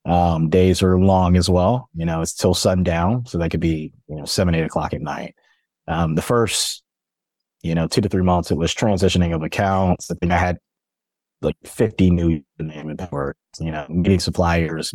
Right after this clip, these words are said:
building those relationships. Um, a multitude of things that you're learning just from a process standpoint, and also delegating those processes. Like, this is gonna be your new responsibility. Um, I also implemented a, a software, you know,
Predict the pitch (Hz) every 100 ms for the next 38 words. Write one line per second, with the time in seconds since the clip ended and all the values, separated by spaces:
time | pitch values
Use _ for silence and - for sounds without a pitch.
0 | - 95 87 85 82 82 82 82 - 85
1 | 76 - - _ - _ _ _ - 87
2 | 85 80 76 71 - 127 139 127 107 110
3 | 92 - 92 - - 87 85 90 87 80
4 | 90 - 80 - - 92 85 - 82 -
5 | - 76 98 80 87 107 101 104 80 92
6 | 90 76 78 71 - 76 76 - 71 -
7 | 71 67 71 - 80 80 98 98 85 87
8 | 85 85 85 85 82 - - - 127 101
9 | 80 - - _ _ _ _ _ 98 95
10 | 90 85 80 73 _ _ 95 101 104 -
11 | - 95 95 95 90 87 85 82 - 90
12 | 101 90 - 90 104 - _ 92 85 85
13 | 85